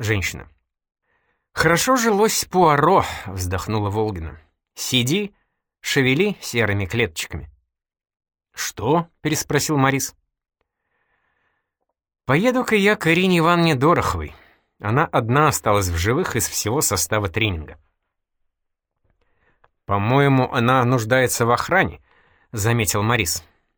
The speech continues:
«Думаю, что полиция уже позаботилась об этом.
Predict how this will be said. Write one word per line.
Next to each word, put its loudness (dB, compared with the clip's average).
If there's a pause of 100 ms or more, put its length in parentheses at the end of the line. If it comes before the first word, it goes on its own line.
(800)
«Думаю, 0
что -4
полиция 0
уже 0
позаботилась -2
об -14
этом. -18